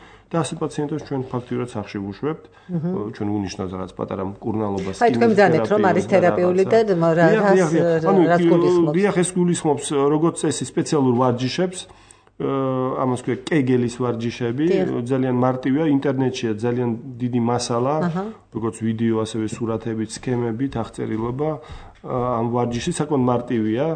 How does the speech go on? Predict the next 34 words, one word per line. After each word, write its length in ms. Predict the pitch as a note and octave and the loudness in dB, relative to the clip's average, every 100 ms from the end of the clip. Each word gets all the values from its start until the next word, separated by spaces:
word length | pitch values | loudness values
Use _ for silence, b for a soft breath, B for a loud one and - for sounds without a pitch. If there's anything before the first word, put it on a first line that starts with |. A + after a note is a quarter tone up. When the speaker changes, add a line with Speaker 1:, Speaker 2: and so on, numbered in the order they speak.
| D3+ | -6
Speaker 1:
ასეთი 300 | A#2+ B2+ B2 | -12 -8 -4
ვარჯიშის 420 | A2+ A2 G#2 A#2 | -4 -4 -8 -8
გაკეთება 420 | A#2+ A#2+ C3 D#3+ | -6 -4 -4 -4
და 80 | F3 | 0
Speaker 2:
ეფექტურობა? 460 | F3+ G3+ D#3+ G#3+ C#3 | 0 2 2 2 2
Speaker 1:
ეფექტურია 120 | B2 | 0
ეს 100 | B2 | 0
ვარჯიში. 280 | B2+ A#2 A2 | -4 -4 -6
Speaker 2:
მმ. 140 | - | -4
Speaker 1:
ეფექტურია. 580 | F#3 E3 F3 D#3 A2 G#2 - B B B B | 0 0 0 0 -2 -4 -10 B B B B
ეს 160 | G3 E3+ | -4 -2
ეფექტურია, 720 | E3+ F3 E3 - F3 F#3+ G#3 G#3+ | -2 -2 -2 0 0 0 0 0
ო, 180 | E3+ D#3 D3 D3 | 0 0 0 -2
მართალია, 540 | D3 D3 D3+ D3+ C#3 B2 - - - | -2 -2 0 2 2 0 -4 -12 -14
ხშირად 340 | - D3+ C#3 C3+ | -8 -2 -2 0
უნდა 160 | C#3 | -2
ვაკეთო 360 | C3 C3 B2+ B2+ | 0 -2 -4 -4
და 80 | A2+ | -4
ფაქტიურად, 440 | A2+ A2+ C3 A2+ - | -4 -4 -2 -2 -4
ო, 260 | - A#2+ A#2+ B B B B _ _ _ | -8 -8 -8 B B B B _ _ _
წესი 320 | - C3+ - | -2 -2 0
უნდა 160 | B2+ B2+ | 2 2
იყოს 260 | A#2+ A#2+ A2 | 0 -2 -4
ეს 100 | B2 | -6
ცხოვრების, 500 | - F#3 G#3+ E3 C3+ | -4 -2 0 -2 -2
მაგრამ, 280 | C3+ B2 B2+ | -4 0 0
ნუ, 100 | D#3+ | 0
ხუთი 360 | - - D#3 D#3+ | -2 -4 -4 -4
წუთი 300 | - C3+ C#3+ | -4 -4 -2
რო 120 | C3+ | -2
დაუთმოთ 460 | B2+ A#2+ G#2+ A2+ A2 | 0 -2 -2 -6 -6
ამას 260 | A2+ A2 G#2 | -4 -4 -4
დღეში, 400 | A#2+ C3+ C3 D3+ | -6 -6 -6 -8
ა, 140 | C3+ | -8